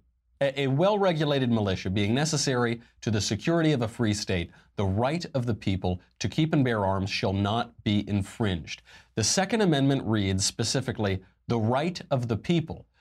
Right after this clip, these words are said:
It doesn't say the right of the state. It doesn't say the right of the federal government. What does that say about the nature of Second Amendment rights?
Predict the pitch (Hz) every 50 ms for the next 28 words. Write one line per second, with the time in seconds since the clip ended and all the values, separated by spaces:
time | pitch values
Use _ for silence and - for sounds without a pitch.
0 | _ _ - 104 101 - 113 113 117 131 123 - 147 127 117 110 110 110 107 110
1 | 101 87 104 - - - 135 120 120 143 - 139 123 - 123 110 107 117 104 -
2 | - - 104 101 98 98 107 101 101 101 101 104 101 - - 113 113 110 104 107
3 | 127 120 117 107 95 85 - - - - - _ - 101 113 147 185 214 - 254
4 | 233 175 160 160 147 147 - - - - 143 117 98 87 82 85 92 95 - _
5 | _ _ - 104 113 110 110 - 117 107 107 113 127 143 151 156 156 - 113 95
6 | 90 - - 92 - - - 131 110 - 110 101 104 101 98 98 90 82 85 78
7 | - - - - -